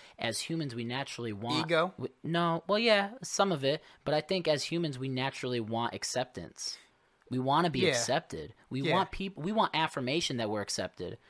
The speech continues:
Speaker 1: We want people to tell us, like, "Yo, you're accepted." We want people to love us.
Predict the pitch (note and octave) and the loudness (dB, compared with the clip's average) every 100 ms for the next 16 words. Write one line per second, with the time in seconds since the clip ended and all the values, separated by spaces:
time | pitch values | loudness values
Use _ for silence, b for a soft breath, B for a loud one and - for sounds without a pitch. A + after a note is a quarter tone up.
0 | b D#3 G3+ F#3+ F3+ C#3 - D3 D3 - | b 2 2 2 -2 -4 0 2 2 0
1 | A2 A#2 B2 B2 A#2 B B - A#2+ B2+ | -2 4 6 6 2 B B -4 0 0
2 | B2+ - - - - _ _ _ _ - | 0 0 -2 -4 -10 _ _ _ _ -2
3 | C3+ E3+ F3 - A2+ A#2 B2 - B2+ C#3+ | 2 2 0 -2 -6 -4 -4 -4 2 2
4 | E3 E2+ A1 - - | 2 -2 -4 -8 -8